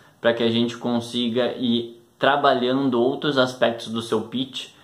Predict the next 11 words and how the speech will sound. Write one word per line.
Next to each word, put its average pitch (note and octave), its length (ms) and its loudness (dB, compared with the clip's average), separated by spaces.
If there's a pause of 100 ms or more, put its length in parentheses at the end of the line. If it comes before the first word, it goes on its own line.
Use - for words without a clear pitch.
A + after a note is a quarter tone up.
(140)
e - 60 -10
você A#2 280 0
consiga A#2+ 640 0
ter B2 220 0
um C3+ 140 2
pitch B2 500 -6
que B2+ 100 2
efetivamente A#2+ 840 0
te B2 160 -4
faça A#2 800 0 (380)
vender C3+ 920 0